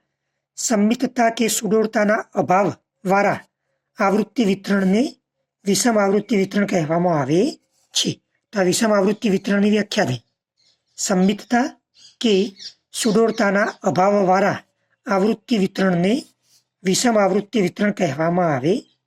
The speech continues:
છે. અને વિષમતા એટલે શું? તો એની વ્યાખ્યા આ પ્રમાણે આપી શકાય કે આવૃત્તિ વિતરણમાં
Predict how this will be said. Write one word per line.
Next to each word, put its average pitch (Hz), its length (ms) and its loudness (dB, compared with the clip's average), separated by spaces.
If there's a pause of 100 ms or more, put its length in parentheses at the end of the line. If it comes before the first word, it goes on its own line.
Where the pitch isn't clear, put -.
(140)
છે. - 260 -8 (760)
અને 190 160 0
વિષમતા 254 500 2
એટલે 247 240 2
શું? 170 240 -4 (360)
તો 214 80 0
એની 214 120 2
વ્યાખ્યા 214 360 0
આ 202 40 2
પ્રમાણે 208 320 0
આપી 190 160 -2
શકાય 175 320 -8 (380)
કે 208 120 0
આવૃત્તિ 214 580 0
વિતરણમાં 208 640 0